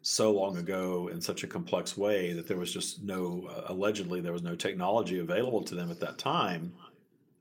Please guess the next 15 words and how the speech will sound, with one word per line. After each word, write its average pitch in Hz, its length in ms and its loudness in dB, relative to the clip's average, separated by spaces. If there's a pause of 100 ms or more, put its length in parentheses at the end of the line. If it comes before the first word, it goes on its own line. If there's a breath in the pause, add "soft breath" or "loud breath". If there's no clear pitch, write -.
(420)
And 101 420 -2 (300 loud breath)
<clears throat> - 280 -18
that, 113 640 4 (320)
the 104 260 -4
response 113 580 4
I 107 80 8
got 98 280 2
from 90 120 0
the 87 60 -2
stream 127 440 2
when 92 100 -2
I 92 100 2
started 87 360 -2
pondering 98 580 2
that 82 420 -2